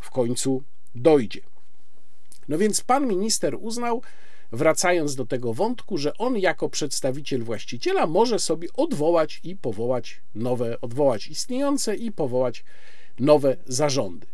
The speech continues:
No tylko, że w ten sposób ewidentnie złamał tutaj prawo. Tutaj dochodzimy do takiego konfliktu, czy też do takiej zasady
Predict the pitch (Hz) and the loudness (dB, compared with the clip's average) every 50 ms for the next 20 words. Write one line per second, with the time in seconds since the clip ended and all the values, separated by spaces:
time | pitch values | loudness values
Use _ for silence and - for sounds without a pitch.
0 | - - - 120 127 123 - 233 254 - 311 277 226 185 151 - - - 247 277 | -4 -4 -2 0 0 2 2 0 0 2 2 2 2 2 0 0 0 2 2 2
1 | - - - - 135 120 - 220 220 - - - - - 320 349 240 190 185 160 | 2 2 0 0 0 0 0 -2 -2 -2 -4 -4 -4 4 4 4 4 4 2 2
2 | 135 151 143 135 135 131 - - 147 147 151 160 - - - - - - - - | 2 4 6 6 4 4 2 0 0 0 0 0 -2 -4 -4 -4 -4 -4 -2 -2
3 | 113 110 120 151 196 226 226 202 143 120 107 104 - - 139 135 - 156 143 143 | 0 0 2 4 6 6 6 4 4 2 0 -2 -2 -2 -2 0 2 2 2 2
4 | 139 147 - - - - - - 165 165 135 113 - - - - - - - - | 2 0 -2 -4 -4 -4 -2 2 4 4 4 2 0 -2 -4 -4 -4 -4 -2 -2
5 | 277 349 370 330 320 233 - - - - - - - 160 156 208 190 - - 180 | 0 0 2 2 2 0 0 -4 -4 -4 -4 -4 -4 2 2 2 4 4 4 2
6 | 151 143 226 254 254 220 180 175 175 - - 143 - - 160 156 160 147 139 135 | 2 2 2 2 2 2 2 2 0 0 0 -2 -2 -2 0 0 2 2 2 2
7 | 135 - - - - - - - - - - - - - 110 107 107 - - - | 0 -2 -4 -4 -4 -4 -4 -4 -4 -4 -4 -4 -4 -4 -4 -4 -4 -4 -2 -2
8 | 151 135 120 107 - 190 208 226 202 - - 156 117 - 139 - 131 127 123 110 | 0 0 0 0 2 2 2 2 2 0 -2 -2 -2 -2 -2 -2 -2 -2 -2 -2
9 | 123 120 110 - 123 - - 127 117 117 113 110 110 - - 131 127 143 127 - | -2 -2 -2 -2 -2 -2 -2 -2 -2 0 0 -2 -2 -2 -2 -2 0 0 2 2
10 | - 190 208 233 214 - 92 - | 4 4 4 4 4 2 -2 -4